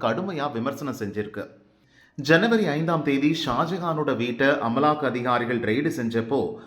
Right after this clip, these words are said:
அவரோட ஆதரவாளர்கள் அதிகாரிகளையே தாக்கினாங்க. இது பாஜக, ஆர் எஸ் எஸ் இன் சதின்னு பதிலுக்கு குற்றம் சாட்டுகிறார் மம்தா.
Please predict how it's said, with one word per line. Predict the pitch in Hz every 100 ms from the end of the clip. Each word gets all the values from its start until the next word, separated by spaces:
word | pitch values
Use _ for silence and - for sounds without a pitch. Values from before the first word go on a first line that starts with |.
| -
அவரோட | - 147 147 135 - 120
ஆதரவாளர்கள் | 156 190 170 143 139 147 160 -
அதிகாரிகளையே | 117 165 185 156 135 127 123 135 127
தாக்கினாங்க. | 107 110 101 95 90 - - _ _
இது | 117 120 156
பாஜக, | 107 110 131 156 165 151 147 -
ஆர் | 110 139
எஸ் | 151 143
எஸ் | -
இன் | 127 113
சதின்னு | 120 123 131 151 104 - - - 139
பதிலுக்கு | 156 233 202 -
குற்றம் | 165 135 143 165
சாட்டுகிறார் | 147 120 113 104 98 127
மம்தா. | 101 98 101